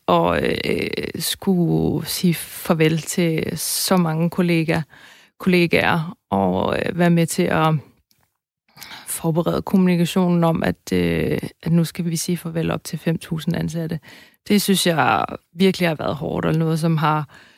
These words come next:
berørt mig dybt, og som har holdt mig vågen om natten, fordi det er svært, øhm, at tænke på, at der er så mange mennesker, som skal, som mister deres job,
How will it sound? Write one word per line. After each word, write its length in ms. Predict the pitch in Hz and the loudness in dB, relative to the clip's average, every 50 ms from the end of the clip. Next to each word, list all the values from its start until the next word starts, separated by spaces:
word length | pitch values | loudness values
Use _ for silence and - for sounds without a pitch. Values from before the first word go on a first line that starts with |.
| _ _ _ _ _ _ _ _ _ _ _ - | _ _ _ _ _ _ _ _ _ _ _ 0
berørt 300 | - 208 185 185 190 226 | 2 4 4 4 2 2
mig 220 | 220 214 190 - - | 0 0 0 2 2
dybt, 340 | 247 247 - - - - 196 - _ | 2 2 2 0 -10 -10 -10 -6 _
og 120 | - 190 190 | 0 0 2
som 300 | - 190 180 180 180 170 | 2 2 4 4 4 4
har 140 | 165 170 165 | 2 2 2
holdt 240 | 170 165 156 156 | 2 2 2 0
mig 160 | 160 165 165 165 | 0 -2 0 0
vågen 220 | 170 175 180 185 | 2 2 2 2
om 80 | 190 185 | 2 2
natten, 360 | 170 160 160 156 170 180 165 | 2 2 0 0 0 -2 -2
fordi 720 | - - 180 151 - 160 147 - - - - - - 190 _ _ _ _ _ _ - | -2 -6 -8 -6 -4 -4 -4 -4 -6 -8 -10 -12 -14 -16 _ _ _ _ _ _ 2
det 300 | 196 190 185 180 170 - - - | 4 4 4 4 2 0 -2 -4
er 340 | - 156 143 131 - - 156 - - - - _ - | -4 -2 0 0 -2 -2 -4 -8 -10 -20 -20 _ -10
svært, 600 | - - - - 185 - - 170 - - - - - - _ _ _ - | -10 -6 -2 0 0 0 -2 -8 -12 -14 -16 -20 -20 -20 _ _ _ 0
øhm, 720 | 214 208 196 196 185 180 175 175 170 170 170 165 160 151 139 135 - _ _ _ _ _ _ - | 2 2 4 2 2 2 2 2 2 2 2 2 0 0 -4 -6 -12 _ _ _ _ _ _ -4
at 100 | - 165 | -4 -2
tænke 260 | - - 180 180 - | 0 2 2 2 2
på, 140 | - 185 180 | 2 0 0
at 100 | 165 - | 0 0
der 80 | - - | -2 -4
er 40 | 170 | -2
så 140 | - 180 | -2 0
mange 240 | 185 190 185 196 202 | 0 2 2 2 4
mennesker, 360 | 196 185 190 180 - 214 208 185 _ - - - _ _ _ _ _ - | 4 4 2 2 0 -2 -2 -2 _ -10 -20 -20 _ _ _ _ _ -4
som 160 | - 180 180 | 0 0 0
skal, 640 | 165 - - 185 180 180 170 170 - - - - - 170 | 0 0 -2 -2 -2 0 0 0 0 -2 -2 -2 -4 -4
som 220 | - - - - 180 | -6 -4 -2 2 2
mister 320 | 180 175 170 - - 220 | 4 2 2 2 0 2
deres 480 | 196 214 208 196 - - - - - - _ - - | 2 2 2 2 0 -2 -4 -6 -6 -8 _ 0 2
job, 180 | 170 190 226 | 4 4 2